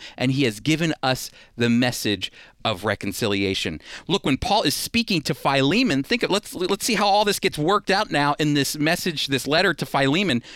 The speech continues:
When Paul is speaking to him, he's pushing him to do more than just forgive his fugitive slave who wronged him. Paul is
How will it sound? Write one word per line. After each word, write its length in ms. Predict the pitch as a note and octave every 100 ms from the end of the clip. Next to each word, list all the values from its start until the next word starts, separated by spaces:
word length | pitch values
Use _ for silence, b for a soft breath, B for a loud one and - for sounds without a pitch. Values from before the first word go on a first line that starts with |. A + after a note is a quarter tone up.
| B B G3+
When 160 | C#3+
Paul 240 | - A3 G#3+
is 80 |
speaking 320 | - A#3 A#3+ A3+
to 100 | E3
him, 160 | D#3+
he's 260 | C3+ F#3+ D#3
pushing 520 | - - C#4 A3+ F3
him 180 | E3 D#3+
to 120 | D3+
do 200 | C3 F3+
more 320 | D3+ F3+ B3
than 160 | F#3+ D3
just 240 | E3+ -
forgive 800 | - E3 A#2+ A#2+ F3 G#3 C3 A2+ B B B
his 220 | D#3 A2+
fugitive 600 | - D3+ F3 D3+ C3+ A2+
slave 480 | - C3 A2+ A2+ A2+
who 220 | B2 G2+
wronged 320 | G2+ G2 F#2
him. 240 | A2 A#2 - B B
Paul 320 | - G#3+ C4+
is 100 | G#3+